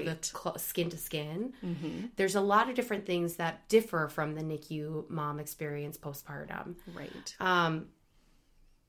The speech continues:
Speaker 1: how, how might those things add on to those changes?
Speaker 2: Right.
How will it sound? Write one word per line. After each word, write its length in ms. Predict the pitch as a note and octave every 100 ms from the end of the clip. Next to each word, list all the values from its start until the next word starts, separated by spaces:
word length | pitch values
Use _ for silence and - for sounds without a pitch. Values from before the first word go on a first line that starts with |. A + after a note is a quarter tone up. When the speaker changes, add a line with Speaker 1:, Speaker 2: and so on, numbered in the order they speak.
| _ _ _
Speaker 1:
how, 680 | - A3+ A3+ A#3 B3 B3 B3 - -
how 200 | A3 A#3
might 300 | A#3+ F#3+ E3+
those 260 | F#3+ B3
things 420 | - F#3 F3+ E3+ -
add 240 | F3+ E3+
on 220 | E3 G3 A#3+
to 100 | F3+
those 280 | D3 C#3+ -
changes? 840 | - - - - - - - - -
Speaker 2:
Right. 240 | - -